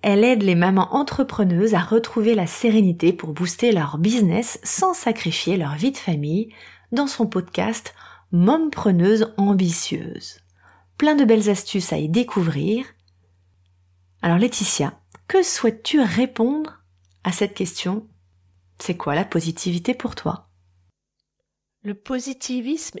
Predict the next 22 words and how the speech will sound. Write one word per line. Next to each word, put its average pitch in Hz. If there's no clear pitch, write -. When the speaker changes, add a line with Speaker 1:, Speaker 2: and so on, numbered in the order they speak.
Speaker 2:
est 202
souvent 254
confondu 220
avec 185
le 180
jovialisme. 175
Or, 233
cela 196
n'a 180
absolument 190
rien 185
à 175
voir. 160
Le 165
jovialisme, 208
c'est 196
vouloir 190
voir 208
que 285
des 202
choses 240
bonnes 208